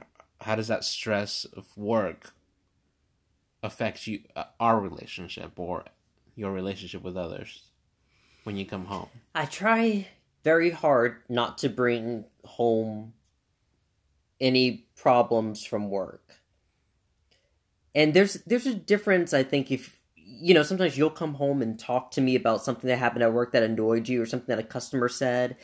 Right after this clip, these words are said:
Speaker 1: Mm-hmm.
Speaker 2: That's fine. I mean, I, I like hearing those stories from you because it helps you de-stress. And I like doing that with you too, being like, "Oh man, I can't believe this table did this." But, but when I had,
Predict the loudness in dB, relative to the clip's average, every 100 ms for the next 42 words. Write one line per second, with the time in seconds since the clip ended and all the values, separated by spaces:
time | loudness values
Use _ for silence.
0 | -16 -4 -2 -2 0 0 2 2 2 0
1 | 0 -2 -2 -4 -4 -4 -6 -12 _ _
2 | _ 4 4 4 0 0 2 0 0 -4
3 | -12 -12 -12 -2 2 2 2 0 0 0
4 | 0 0 -4 -4 -4 -6 -12 -6 -4 -4
5 | -4 -4 -2 0 0 -2 -6 -2 0 2
6 | 2 2 0 -8 -20 -20 _ 2 2 0
7 | 0 2 0 2 0 0 2 2 0 0
8 | 0 0 -4 -4 -2 -2 -2 -4 -2 -4
9 | 2 4 4 0 _ _ _ _ _ _
10 | _ _ _ 0 4 4 2 _ -2 0
11 | 2 0 -4 -4 -2 -2